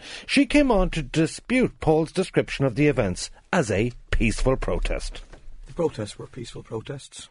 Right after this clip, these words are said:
Speaker 2: Uh, yes, they were angry protests. Uh, yes, they resulted in the Taoiseach being detained in Tallaght for a couple of hours with a, a sit-down protest of half an hour and then being slow-marched,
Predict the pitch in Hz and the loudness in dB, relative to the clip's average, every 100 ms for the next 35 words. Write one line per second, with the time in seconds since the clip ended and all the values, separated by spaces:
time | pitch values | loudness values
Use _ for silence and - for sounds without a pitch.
0 | - 107 101 104 104 - 98 92 95 104 | -14 -10 -2 0 0 -2 -2 0 0 0
1 | 104 101 110 - 113 - - - _ _ | -2 -4 -6 -6 -8 -10 -16 -18 _ _
2 | - 98 98 101 - 98 95 98 98 - | -10 -4 0 -2 -2 -4 -4 -4 -4 -6
3 | 95 - - 98 95 95 92 92 95 92 | -8 -8 -12 -8 -6 -4 -6 -6 -10 -12
4 | 95 - 95 92 - - 101 95 92 95 | -10 -4 -4 -4 -8 -10 -6 -6 -4 -6
5 | - 95 95 95 95 92 95 98 - - | -8 -6 -6 -6 -6 -6 -6 -6 -10 -8
6 | - 101 - _ _ _ - - 104 98 | -8 -8 -12 _ _ _ -14 -6 -4 -4
7 | 95 92 95 104 - - - 95 - - | -4 -2 -4 -6 -10 -10 -6 -4 -6 -4
8 | - 101 92 90 95 95 90 101 104 95 | -2 2 2 2 0 0 0 0 2 2
9 | 95 92 92 92 92 95 92 95 92 92 | 2 0 2 2 0 0 0 0 0 -2
10 | - - - - 113 104 95 92 - - | -10 -20 -14 2 6 6 4 0 -4 -12